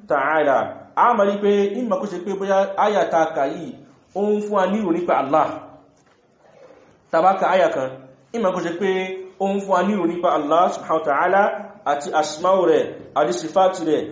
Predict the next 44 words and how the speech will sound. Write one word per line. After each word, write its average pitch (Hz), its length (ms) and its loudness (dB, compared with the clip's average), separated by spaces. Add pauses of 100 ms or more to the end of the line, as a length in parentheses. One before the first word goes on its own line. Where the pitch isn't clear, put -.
(140)
àti 151 240 -2
àwọn 165 260 2
iṣẹ́ 185 200 2
tó 190 60 -2
ń 185 80 -2
ṣe, 180 180 -2 (300)
àti - 160 -2
àwọn 165 200 4
gbólóhùn 180 720 2 (140)
Allah 151 440 2
subhanahu - 280 -2
wa 165 40 -8
ta'ala. 165 360 2 (360)
Tó 226 80 4
wáyé 240 200 6
pé 247 80 6
báyìí 240 300 4
ni 196 80 6
o, 180 120 6 (400)
fa 151 60 2
huwa 180 260 2
at-tawhidul 160 760 -2
ilmiyyul 165 560 -4
khabari, 143 300 -2
èyí 135 120 -6
tá 156 80 0
a 139 40 -2
sọ 147 100 -4
nísìnyí. 123 280 -6 (840)
Sọ 165 100 0
mọ́ 214 120 0
pé 170 80 -2
ní 175 80 -2
kí 180 120 -4
ni? 151 100 0 (380)
Tawhi-, 156 460 0
at-tawhidul 165 680 0
ilmiyyul 226 520 -2 (140)
khabari. 147 380 -2
Ó 208 60 2
ń 226 80 2
fún - 80 -2
wa 156 140 4
ní 220 100 0